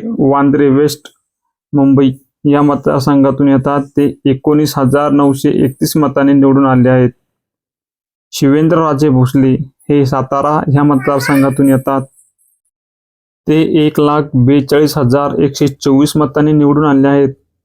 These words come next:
जयकुमार गोरे हे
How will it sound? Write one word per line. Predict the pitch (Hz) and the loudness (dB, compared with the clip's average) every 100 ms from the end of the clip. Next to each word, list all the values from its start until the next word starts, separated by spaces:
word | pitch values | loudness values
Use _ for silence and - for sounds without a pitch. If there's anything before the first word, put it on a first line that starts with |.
| _ _ _ _ _ - | _ _ _ _ _ -4
जयकुमार | 131 147 151 151 156 156 | 0 0 0 0 -2 0
गोरे | 131 147 143 135 - _ _ _ - | 0 0 2 0 -2 _ _ _ -4
हे | 147 156 | 0 0